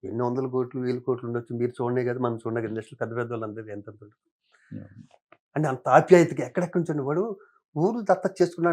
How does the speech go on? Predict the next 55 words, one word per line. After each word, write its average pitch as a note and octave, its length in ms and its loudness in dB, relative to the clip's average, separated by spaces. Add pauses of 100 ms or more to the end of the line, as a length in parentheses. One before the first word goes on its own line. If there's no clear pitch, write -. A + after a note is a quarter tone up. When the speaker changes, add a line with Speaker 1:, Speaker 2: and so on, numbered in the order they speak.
Speaker 1:
విషయం D#3 240 -2
కూడా D#3+ 140 -4
చాలా C#3 240 2
మంది D#3+ 200 2
తెలియదు C#3+ 260 -2
సార్. A2 140 2
అది B2 140 -2
కూడా C#3+ 140 -6
ఎప్పుడు D3 180 -10
పాపం A#2+ 220 -4
చెప్పుకోలేదు. C3+ 480 -4
మా A2+ 140 4
Speaker 2:
మ్మ్. A2 140 -6 (200)
Speaker 1:
అంత B2 140 -2
Speaker 2:
మ్మ్. - 100 -2
Speaker 1:
క్లోజ్ D#3+ 260 2
నాతో D3+ 240 4
కూడా E3+ 120 2
ఇప్పుడు D3+ 180 2
అనలేదండి, B2+ 380 2
ఊరు B2 160 -2
Speaker 2:
మ్మ్. G3 100 -2
Speaker 1:
దత్తత B2 240 -4
చేసుకున్నానని. A2+ 640 -4
Speaker 2:
మ్మ్. G2 280 -12
మ్మ్. F2 220 -12 (320)
Speaker 1:
"బావ B2+ 180 6
రారా C3+ 220 6
ఫామ్ C3+ 260 2
హౌస్‌కి C#3 300 0
వెళ్దాం" B2+ 200 2
అంటే B2+ 160 -2
ఇక్కడ A#2 180 0 (840)
ఏదో A#2 180 -2
ఇక్కడెక్కడో A#2 460 -4
ఫామ్ B2+ 260 0
హౌస్ D3 180 -2
ఉండేదండి G2+ 300 -4
దగ్గరలో A2+ 280 -2
ఒక G2+ 60 -8
ఇరవై G#2+ 180 -6
కిలోమీటర్ల A2+ 340 -8
దూరంలో, G2+ 260 -10
Speaker 2:
అవును. F#2+ 140 -10
Speaker 1:
అక్కడ A2+ 200 -10
తీసుకెళ్ళేవాడు. A#2 520 -6 (580)
అక్కడ - 200 -8
కూడా D3 160 2
జింపెట్టాడండి B2 720 -4
వాడు. - 240 -14
Speaker 2:
మ్మ్. G2 200 -10 (220)
Speaker 1:
అలాంటి A2+ 340 -4
మనిషి A#2+ 220 -6
ఆయన B2+ 140 -4
చూడలేకపోయానండి. G#2+ 680 -8